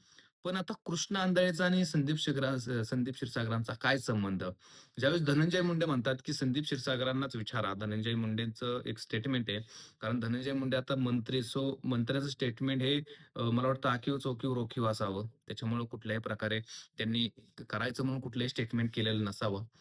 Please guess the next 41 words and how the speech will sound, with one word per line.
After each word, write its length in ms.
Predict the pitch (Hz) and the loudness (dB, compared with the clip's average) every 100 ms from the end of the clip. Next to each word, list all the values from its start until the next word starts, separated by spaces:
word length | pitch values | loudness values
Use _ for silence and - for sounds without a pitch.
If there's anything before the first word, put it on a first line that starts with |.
| - - - | -20 -20 -14
तर 60 | - | -2
त्यांचं 240 | 143 151 | 0 2
असं 180 | 165 175 | 4 4
म्हणणं 240 | 156 143 | 4 4
आहे 80 | 143 | 2
की 120 | 135 | 0
संदीप 320 | 147 127 131 147 | 0 2 2 2
क्षीरसागर 560 | 156 120 123 120 120 117 _ - | 0 -2 0 0 0 -2 _ -8
आणि 320 | 110 123 127 - | -2 -2 -2 -4
कृष्ण 300 | 120 117 131 | -6 -2 0
आंधळे 400 | 117 110 107 98 | 2 2 2 2
याचे 280 | 98 104 113 | 0 -2 -2
काही 180 | 113 113 | 2 2
संबंध 400 | 113 107 110 110 | 2 0 2 0
आहेत 160 | 107 107 | 0 -2
का, 60 | 127 - | -6 -4
तेही 160 | 139 156 | -4 -2
तपासा. 320 | 110 - - - _ _ _ - _ - | -6 -8 -10 -16 _ _ _ -20 _ -10
आणि 180 | 113 147 | -2 0
हे 340 | 165 - 156 156 | 0 2 0 0
तपासणंही 440 | 127 139 151 202 202 | 0 0 2 2 2
गरजेचं 420 | 170 139 143 135 | 2 0 0 0
आहे, 100 | 143 | -2
कारण 320 | - 117 135 | -2 0 0
शेवटी, 420 | 139 131 127 156 160 - - - | 0 -2 0 -2 -2 -14 -20 -4
अ, 60 | 120 120 117 - - | 0 2 0 -4 -4
कसं 160 | 143 | 0
होतं, 200 | 160 156 | 2 2
पत्रकार 500 | 156 143 - 147 151 | 0 0 2 4 4
म्हणून 240 | 143 139 139 | 6 4 2
तुम्ही 200 | 143 139 | 2 2
अंदाज 320 | 123 123 120 | 4 2 2
बांधू 240 | 117 117 | 0 0
शकता, 460 | 120 113 - 110 110 | 0 -4 0 0 2
सर्वसामान्य 640 | - 117 117 123 110 117 117 | 0 0 2 2 2 2 2
जनता 300 | 110 104 117 | 0 0 2
म्हणून 220 | 117 117 | 2 2
तुम्ही, 240 | 117 113 - | 0 -2 -2
अ, 200 | 120 110 107 _ _ | 0 0 0 _ _
बोलू 260 | 131 147 143 | -4 0 2
शकता. 380 | 113 - - | 0 -4 -10